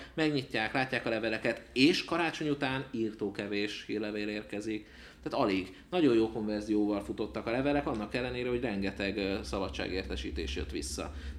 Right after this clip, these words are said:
Úgyhogy csak annyit szeretnék, ö, mondani, hogy érdemes, ö, már most beírni, és ebben az időszakban, amikor látjátok, hogy, ö, milyen rengeteg terabájtnyi, most tök mindegy mennyi,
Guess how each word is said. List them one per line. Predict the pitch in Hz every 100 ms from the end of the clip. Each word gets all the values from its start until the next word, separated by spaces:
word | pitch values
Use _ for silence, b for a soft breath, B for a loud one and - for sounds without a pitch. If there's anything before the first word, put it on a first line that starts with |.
| -
Úgyhogy | 113 131
csak | 139
annyit | 160 127
szeretnék, | - 127 127 139 127 139
ö, | 131 127
mondani, | 143 160 170
hogy | 175 196
érdemes, | 143 113 107 98 90 - -
ö, | 107 104 98
már | 101 98
most | 101 101
beírni, | 104 107 110 131
és | 143 -
ebben | 131 104
az | 98
időszakban, | 127 117 - 127
amikor | 131 135 156
látjátok, | 117 - 110 107 117
hogy, | - 113 117
ö, | 110 113
milyen | 117 113 107 104
rengeteg | 113 104 101 98 -
terabájtnyi, | 104 95 95 92 - 101
most | -
tök | -
mindegy | - 90
mennyi, | 98 139 208